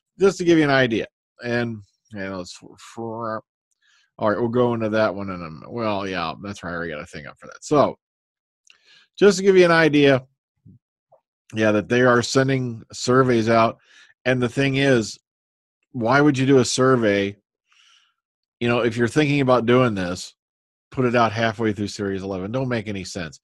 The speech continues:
But okay, let's move on. All right, get out of the way. Er, I got the drop-down menu in my way. Er, there we go.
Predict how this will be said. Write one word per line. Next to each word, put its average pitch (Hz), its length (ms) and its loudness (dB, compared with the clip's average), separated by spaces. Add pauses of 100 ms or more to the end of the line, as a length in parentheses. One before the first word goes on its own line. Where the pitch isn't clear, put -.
(460)
But 175 100 4
okay, 151 280 6
let's 175 200 4
move 160 220 4
on. 117 260 2
All 139 160 4
right, 123 140 2 (480)
get 170 100 2
out 160 140 4
of 143 80 4
the - 0 -
way. 127 260 0
Er, 151 340 -4
I 120 80 -6
got 120 140 0
the 110 100 -4
drop-down 107 520 -2
menu 101 260 -6
in 95 60 -8
my 95 80 -10
way. 98 140 -6
Er, 127 300 -2
there 147 160 4
we 117 120 2
go. 85 160 -6